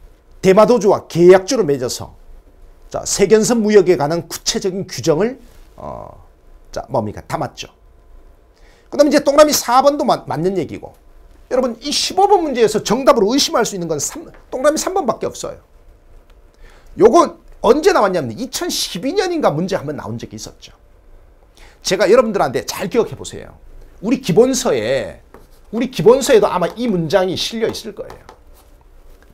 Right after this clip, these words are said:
명나라는 기본적으로 이제 삼 년 일공이에요. 자, 조선과 명나라의 관계는 삼 년 일공이에요. 그다음에 이제 십 년 일공도 있어요. 그러니까 이제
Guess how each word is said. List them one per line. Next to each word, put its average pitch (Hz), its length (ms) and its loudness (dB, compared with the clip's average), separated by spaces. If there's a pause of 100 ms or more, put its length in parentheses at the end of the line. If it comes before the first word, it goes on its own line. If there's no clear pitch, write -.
(480)
명나라는 254 840 6
기본적으로 247 520 0
이제 135 120 -4
삼 214 260 -8
년 269 180 0
일공이에요. 143 420 -6 (500)
자, - 180 -6
조선과 302 460 -2
명나라의 190 480 -2
관계는 151 420 -4
삼 202 220 -8
년 240 120 0
일공이에요. 107 640 -10 (1700)
그다음에 247 220 8
이제 175 180 4
십 - 240 -4
년 349 200 2
일공도 214 360 0
있어요. - 280 -8 (760)
그러니까 233 140 0
이제 190 320 2